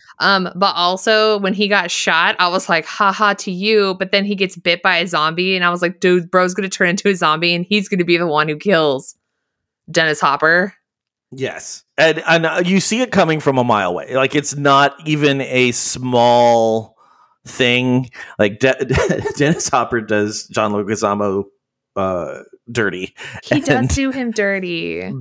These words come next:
Speaker 2: big time, and, and reaps the, the, the, reaps what he sows. Um, I, I love when he's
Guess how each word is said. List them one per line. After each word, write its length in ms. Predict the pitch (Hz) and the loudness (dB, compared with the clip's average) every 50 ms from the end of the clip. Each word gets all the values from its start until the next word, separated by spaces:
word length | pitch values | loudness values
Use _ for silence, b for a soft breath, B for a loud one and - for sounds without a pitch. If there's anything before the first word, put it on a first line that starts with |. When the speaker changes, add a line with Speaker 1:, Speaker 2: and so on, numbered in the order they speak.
| 113 _ | -6 _
Speaker 2:
big 280 | - 180 170 165 156 143 | 2 4 4 2 0 0
time, 440 | - 156 123 110 104 104 101 101 110 - - | 0 2 2 2 2 2 0 -2 -2 -2 0
and, 420 | 123 127 123 120 120 117 113 117 113 | 2 2 2 2 0 0 -2 -4 -4
and 420 | 131 120 117 113 110 110 113 101 107 | -2 -2 -2 -2 -2 -4 -6 -4 -2
reaps 440 | 127 123 120 - - - - - - | 0 0 -2 -2 -4 -6 -6 -6 -8
the, 720 | - 110 107 - 117 110 107 107 104 104 101 98 - - _ _ _ _ _ _ _ _ _ _ _ _ _ _ _ _ - - - _ - 110 98 - _ _ _ _ _ | -10 -6 0 2 4 4 4 4 4 2 2 0 -2 -4 _ _ _ _ _ _ _ _ _ _ _ _ _ _ _ _ -20 -20 -20 _ -18 -18 -18 -18 _ _ _ _ _
the, 400 | - 120 110 104 104 87 82 90 - | 0 2 2 2 2 0 -4 -6 -4
the, 480 | - 104 98 98 95 92 90 80 - - _ _ _ _ | 0 0 2 2 0 0 -2 -4 -6 -10 _ _ _ _
reaps 320 | - 123 196 226 196 - - | 0 2 2 4 2 2 2
what 120 | 175 151 | 2 2
he 80 | 131 123 | 2 2
sows. 500 | - 123 101 82 78 - - - - - B B B B B B B B - | 2 2 2 0 -2 -6 -10 -12 -14 -14 B B B B B B B B -4
Um, 460 | - 107 113 110 107 107 95 98 98 _ - | -2 0 2 2 2 0 0 -4 -8 _ 0
I, 100 | 123 123 | 0 0
I 120 | 117 113 117 | 2 2 0
love 240 | 123 127 123 117 123 | 2 2 2 2 0
when 80 | 120 | -2
he's 260 | 117 131 123 110 - | -2 -2 -4 -4 -6